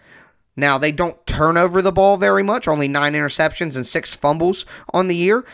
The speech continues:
So those are some key stats for the Patriots offense. And like I said, the things that stand out are the red zone and third down.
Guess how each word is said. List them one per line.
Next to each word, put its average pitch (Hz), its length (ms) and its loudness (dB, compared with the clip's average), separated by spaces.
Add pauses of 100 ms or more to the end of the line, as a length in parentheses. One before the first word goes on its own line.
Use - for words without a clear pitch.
(120)
So 175 160 -2
those 226 220 0
are 226 60 -6
some 165 220 -2
key 208 340 -2
stats 180 500 0
for 180 100 -2
the 151 100 0
Patriots 165 600 -2
offense. 156 460 0
And 147 120 -4
like 160 200 -2
I 151 80 0
said, 147 300 0
the 123 60 -10
things 180 260 -4
that - 120 -4
stand 156 400 -2
out 160 200 2
are 131 120 -2
the 127 80 -2
red 147 260 0
zone 156 280 0
and 123 180 -8
third 135 280 0
down. 165 360 0